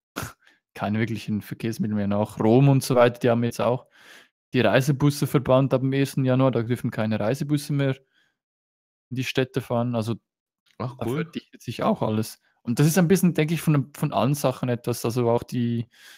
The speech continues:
Speaker 1: die Taxidrohnen, auch in Österreich hatte eine, ich glaub, Verkehrsminister war's, äh,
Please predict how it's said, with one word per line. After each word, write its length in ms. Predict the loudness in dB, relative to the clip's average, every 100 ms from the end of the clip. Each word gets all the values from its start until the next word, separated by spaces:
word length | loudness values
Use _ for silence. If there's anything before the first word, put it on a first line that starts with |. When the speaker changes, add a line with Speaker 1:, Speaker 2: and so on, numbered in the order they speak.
| _ _ _
Speaker 1:
die 300 | -2 0 0
Taxidrohnen, 1000 | 0 -2 0 0 4 6 6 4 0 -2 -8 _ _ _ _ _
auch 140 | -2
in 100 | 0
Österreich 600 | 2 0 -2 -4 -4 -4
hatte 520 | -8 -6 -4 -2 -2 -4 _ _ _ _ _ _
eine, 520 | -6 -2 0 0 -2
ich 60 | -4
glaub, 140 | -6
Verkehrsminister 840 | -6 -8 -4 -2 2 2 2 0
war's, 280 | 0 0 -4
äh, 420 | -8 -6 -4 -4